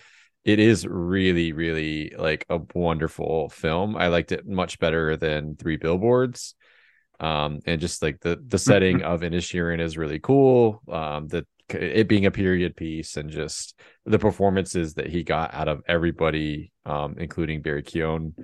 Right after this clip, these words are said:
Speaker 1: um, who was outstanding, um, in that supporting role, I think, uh, is, uh, is,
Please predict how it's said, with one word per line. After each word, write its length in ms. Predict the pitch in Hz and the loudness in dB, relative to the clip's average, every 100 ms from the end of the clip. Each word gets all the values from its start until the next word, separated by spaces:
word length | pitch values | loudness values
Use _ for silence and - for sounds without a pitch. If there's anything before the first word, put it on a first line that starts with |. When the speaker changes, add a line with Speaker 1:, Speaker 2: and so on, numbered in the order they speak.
| - - _ - | -18 -20 _ -8
Speaker 1:
um, 260 | 71 67 76 | -6 -4 -8
who 80 | - | -12
was 180 | - - | -12 -10
outstanding, 640 | 64 - 78 76 73 78 - - | -10 -6 -6 -6 -8 -12 -14 -12
um, 340 | 69 65 67 82 | -10 -10 -12 -12
in 80 | 76 | -10
that 160 | 64 - | -10 -10
supporting 400 | 76 80 76 76 | -10 -8 -6 -6
role, 360 | - - - - | -6 -6 -8 -8
I 80 | - | -10
think, 300 | - 80 - - | -8 -10 -12 -10
uh, 280 | 50 64 82 - _ - | -8 -8 -10 -16 _ -10
is, 360 | 82 80 78 | -6 -6 -4
uh, 240 | 87 85 82 | 0 2 0
is, 120 | 107 | -4